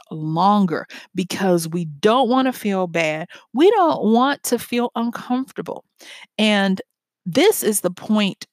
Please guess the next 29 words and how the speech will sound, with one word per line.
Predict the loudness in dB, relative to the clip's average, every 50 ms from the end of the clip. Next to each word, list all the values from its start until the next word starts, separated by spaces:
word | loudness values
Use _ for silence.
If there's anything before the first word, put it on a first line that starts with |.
| _ _
that | 0 2 2 2 0 -2
really | -6 -2 -2 0 0 0 -2 -2
got | -2 0 0 2 0 0 -2
me | -4 -4 -2 -2 -4 -4 -6 _ _
to | -8 -6
where | -2 -2 -2
I | -2 -2
had | -2 -2 -4 -2
to | -4 -6
grapple | -4 -2 0 2 2 2 0 0 -2 -4 -4 -4
with | -4 -4 -6 -6 -6
it. | -8 -8 -8 -10 -14 -20 -20 -20 -20 -12 _ -2
And | -2 0 -2 -2 -2 -2
I, | -2 0 0 0 0 0 0
I'm, | 0 0 0 0 0
I'm | -2 0 2 2
having, | 2 2 2 -2 -4 -4
actually | -4 -4 -4 -4 -4 -4 -4 -2
having | -2 -2 -2 -2 -2
to | -4 -6
journal | -6 -6 -4 -2 0 0 2 2 2 0 -2 -2 -6
through | -4 -4 -2 -2
this | -4 -6 -6 -6 -8 -8 -6
because | -6 -8 -8 -6 -4 -4 -2 0 0 0 -2 -2 -6 _ -18 -20 -20 -20 -20 _ _ _ _ _ _ _ _ _ _ _ _ _ _
the | 2 2 2 2
fear | 0 -2 0 2 2 2 2 2
of | 0 0 0
the | 0 -2 -2 -2
unknown | -2 -2 0 0 2 2 2 2 0 0 -2 -2 -4 -6